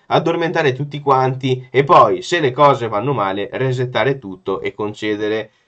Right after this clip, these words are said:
a tutto il nostro team una seconda chance. Questo è il suo ruolo. Allora, duecentosessantatré di velocità è un valore preciso per questo Kaimar, in modo da collegarsi perfettamente con l'aggiudicatore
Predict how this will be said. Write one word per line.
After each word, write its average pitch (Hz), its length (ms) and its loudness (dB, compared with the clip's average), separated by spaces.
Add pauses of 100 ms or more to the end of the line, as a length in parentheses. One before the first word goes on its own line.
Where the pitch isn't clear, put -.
(120)
a - 120 -4
tutto 143 220 -4
il 120 60 0
nostro 131 280 -4
team 98 280 -6
una 123 260 0
seconda 98 420 -6
chance. 85 460 -10
Questo - 400 -4
è 95 100 -8
il 95 100 -6
suo 98 300 -4
ruolo. 87 640 -4 (400)
Allora, 151 280 4
duecentosessantatré 175 1000 2
di 143 100 -2
velocità 135 640 2
è 147 160 0
un 151 140 0
valore 123 680 2
preciso 131 840 -2
per 156 300 2
questo 139 380 2
Kaimar, 160 600 2
in 190 100 2
modo 131 260 2
da 135 140 -2
collegarsi 143 640 0
perfettamente 127 840 -6
con 104 340 -4
l'aggiudicatore 101 1120 -6